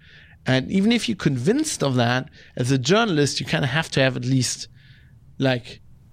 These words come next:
you know, if not proof, then you have to have, like, evidence that suggests he knew, which is a lot of the times you just can't say somebody lied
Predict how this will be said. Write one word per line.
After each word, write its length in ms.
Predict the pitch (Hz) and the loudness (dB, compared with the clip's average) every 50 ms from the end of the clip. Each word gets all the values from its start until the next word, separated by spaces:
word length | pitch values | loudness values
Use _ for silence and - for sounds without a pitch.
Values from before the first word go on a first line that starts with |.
| - - - - - - - - - - - - - - - _ | -20 -20 -20 -20 -20 -20 -20 -20 -20 -20 -20 -20 -20 -20 -12 _
you 80 | - 127 | -2 0
know, 240 | 131 123 117 113 - - | 0 2 0 -2 -4 -4
if 100 | 120 135 | -2 0
not 220 | 147 139 - - | 0 0 0 -2
proof, 340 | - - - 160 151 123 - | -4 -2 2 2 2 2 0
then 160 | - 135 131 | 0 -2 0
you 80 | 127 123 | 0 0
have 140 | 131 127 - | 0 -2 -2
to 100 | - 127 | -2 -2
have, 140 | 117 107 | -2 -2
like, 180 | 120 120 - - | -2 -4 -4 -4
evidence 560 | - 147 139 135 143 127 117 127 123 117 - - | -4 -2 -2 -2 -2 -2 0 -2 -2 -2 -4 -4
that 200 | - 127 - - | -4 -4 -2 -2
suggests 420 | - 131 123 135 135 123 - - | -2 -2 0 0 -2 -2 -2 -4
he 160 | - - 139 | -2 -2 0
knew, 340 | 127 127 135 147 139 110 - - - - - - - - - - - - - - - | 2 2 4 2 2 2 -2 -6 -18 -20 -20 -20 -20 -20 -20 -20 -20 -20 -10 -4 0
which 240 | 143 196 214 - | 0 0 0 0
is 100 | 220 165 | -2 0
a 80 | 143 147 | 2 2
lot 260 | 147 143 147 160 165 | 2 4 4 4 4
of 160 | 160 143 127 - | 4 2 2 0
the 100 | - 127 | -2 -2
times 260 | - 135 123 113 - | 0 -2 -2 -2 -2
you 60 | 131 | -2
just 180 | 127 151 143 - | -2 -2 -2 -2
can't 280 | - - 139 135 123 | -2 0 0 0 0
say 180 | - - 165 160 | 0 0 0 2
somebody 420 | 135 - 127 120 117 127 120 123 | 2 0 0 0 0 0 2 2
lied 380 | 113 113 135 151 131 120 131 143 | 2 2 2 2 2 0 -2 -4